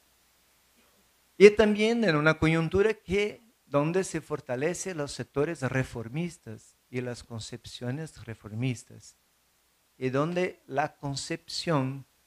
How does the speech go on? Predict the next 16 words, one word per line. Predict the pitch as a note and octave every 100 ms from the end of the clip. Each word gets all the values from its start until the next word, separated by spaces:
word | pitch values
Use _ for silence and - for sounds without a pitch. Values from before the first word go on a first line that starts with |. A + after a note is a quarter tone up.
| _
de | C3
la | B2 B2+
lucha | D3 E3 -
electoral, | D#3+ D3 _ E3+ C#3 A#2+ B2 B2+ _ _ _ _ _ _ _ _ _
que | - A#2
estaba | - C#3+ D3+
manejada | D#3 D3 C#3 B2+ C3+ C3 A#2+ -
como | A#2 A#2+ B2+ C3 -
una | B2 B2+
concepción | - B2+ - - - D#3 C#3+ C3+ -
táctica | D#3+ - - - G#2+ G2+ _ _ _ _
para | - A#2 A#2+ A#2+ - _ _ _ _ -
una | C#3+ C#3 C3
transformación | C3 B2 - C3+ B2 A#2 A2+ - D3 B2+
más | A2
profunda, | - C#3+ - B2+ A2+ B2